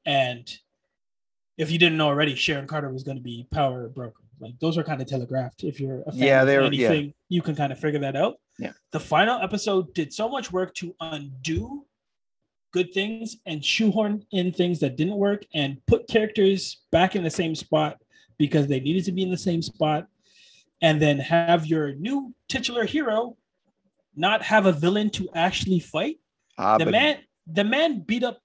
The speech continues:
Speaker 1: helicopters
Speaker 2: That's what, that's
Speaker 1: for
Speaker 2: what I was
Speaker 1: most
Speaker 2: gonna say.
Speaker 1: No, you don't get to make it a funny joke. Like,
Speaker 2: <laughs>
Speaker 1: like, Red Wing had more fucking villains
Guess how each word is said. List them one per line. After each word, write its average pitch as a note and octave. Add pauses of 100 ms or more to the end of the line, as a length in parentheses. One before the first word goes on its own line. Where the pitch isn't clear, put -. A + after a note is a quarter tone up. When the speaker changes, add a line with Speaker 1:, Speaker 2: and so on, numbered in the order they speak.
(160)
Speaker 1:
helicopters D#3
Speaker 2:
That's A#2+
what, A2+
that's A2+
Speaker 1:
for -
Speaker 2:
what -
I A2
was G2+
Speaker 1:
most -
Speaker 2:
gonna G2+
say. G#3
Speaker 1:
No, G3
you G#3+
don't C4
get B3
to A#3+
make G3+
it G3+
a F3+
funny F#3
joke. D#3 (260)
Like, G3 (380)
Speaker 2:
<laughs> -
Speaker 1:
like, A3
Red G#3+
Wing A#3+
had F#3+
more F3
fucking E3+
villains D#3